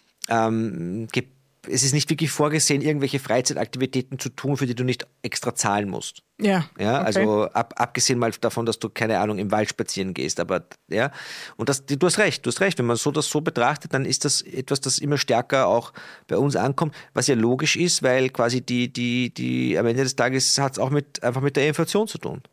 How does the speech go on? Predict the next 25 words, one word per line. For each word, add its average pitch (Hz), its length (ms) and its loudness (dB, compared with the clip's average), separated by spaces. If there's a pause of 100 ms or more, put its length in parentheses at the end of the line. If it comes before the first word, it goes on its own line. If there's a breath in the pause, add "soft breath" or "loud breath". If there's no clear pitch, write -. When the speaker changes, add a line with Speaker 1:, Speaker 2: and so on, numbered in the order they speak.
Speaker 1:
Mit 113 140 -2
der 131 80 4
Speaker 2:
Genau. 151 80 6
Speaker 1:
langfristigen, 208 540 2
nicht 180 120 0
mit 180 120 0
der 147 60 2
kurzfristigen, 156 840 0
äh, 110 1000 2
Preisschock, 147 580 2
sondern 143 260 2
die 131 80 0
langfristige 156 760 0
Entwertung 120 600 0 (460 loud breath)
des - 160 -2
Geldes 151 360 4
führt 180 440 0 (320 loud breath)
zu - 140 0
mehr 120 360 4 (280)
Konsumismus 131 680 0 (220 loud breath)
und 135 180 -2
das 147 280 2
ist - 220 0
ja 127 80 4
gewollt. 180 640 0